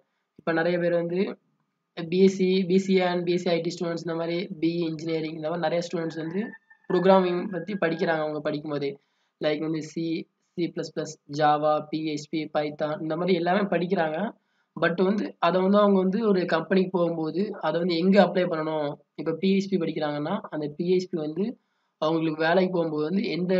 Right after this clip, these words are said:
டொமைன்ல தேவைப்படும், அதை வந்து நம்ம எங்க apply பண்ணுவோம் அப்படிங்கிறத பத்தி அவங்களுக்கு தெரியாம சும்மா ஏதோ பேருக்கு படிக்கிற மாதிரி படிக்கிறாங்க.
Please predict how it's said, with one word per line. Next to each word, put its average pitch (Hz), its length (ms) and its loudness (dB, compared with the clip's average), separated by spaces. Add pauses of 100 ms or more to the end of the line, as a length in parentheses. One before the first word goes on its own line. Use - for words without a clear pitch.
டொமைன்ல 165 440 0
தேவைப்படும், 147 540 -2 (100)
அதை 147 180 -4
வந்து 170 200 -4
நம்ம 160 180 -2
எங்க 165 240 -2
apply 165 260 -2
பண்ணுவோம் 147 420 -4 (220)
அப்படிங்கிறத 165 480 0
பத்தி 175 220 -2
அவங்களுக்கு 180 320 -2
தெரியாம 180 480 2
சும்மா 190 300 0
ஏதோ 175 160 -2 (160)
பேருக்கு 175 440 0
படிக்கிற 160 280 -2
மாதிரி 175 180 -4
படிக்கிறாங்க. 143 460 -4